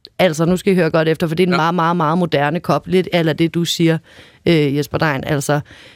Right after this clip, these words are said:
Speaker 1: øh, det er en, øh, altså, man kan sige, på det seneste er den her drikkebeholder dukket op i den offentlige, øh, debat,
Speaker 2: Mm.
Speaker 1: nærmest.
Speaker 2: Altså, dem truckerne har også, når de er ude og køre deres store trucks.
Speaker 1: Præcis, det er sådan, faktisk sådan et, en, en gammel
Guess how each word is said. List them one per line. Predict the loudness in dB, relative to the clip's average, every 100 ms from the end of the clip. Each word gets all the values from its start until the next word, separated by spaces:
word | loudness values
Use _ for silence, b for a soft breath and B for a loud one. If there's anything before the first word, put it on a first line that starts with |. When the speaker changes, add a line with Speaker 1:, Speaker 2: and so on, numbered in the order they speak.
| B 2
Speaker 1:
øh, | 2 0 0
det | 0 0
er | 0 -2 0
en, | 0 0 -2 -2
øh, | 0 2 0 -2 -8 -16 -12
altså, | -8 -8 -6 -8 -8 -10 -4
man | -4
kan | -2
sige, | -4
på | -2
det | -2
seneste | 0 0 2 0
er |
den | 0 2
her | 2 0
drikkebeholder | -2 -2 0 0 0 0 0
dukket | 0 -2 0 -2 -4 _ -4
op | -4 -4
i | -6 -4
den | -2 0
offentlige, | -2 0 -2 -2 -4 -2
øh, | -2 -2 -4 -4 -6 -8 -14 -20 -2
debat, | -2 0 -4 -8 _ -6
Speaker 2:
Mm. |
Speaker 1:
nærmest. | -4 -4 -8 -12 -14 B
Speaker 2:
Altså, | -4 -2
dem | -4
truckerne | -2 -2 -2 -4
har | -4
også, | -4 -4 -6
når | -4
de |
er | -2
ude | -2
og | -2
køre | 0 0
deres | 0 -4
store | -2 -4
trucks. | -4 -8 -8 -10 -2
Speaker 1:
Præcis, | -2 0 -4 0
det | 0
er |
sådan, | 2 2
faktisk | 0 -4 -4 -2
sådan | 0 2 2
et, | -2 -2 -2
en, | 0
en | 0 0
gammel | 0 0 0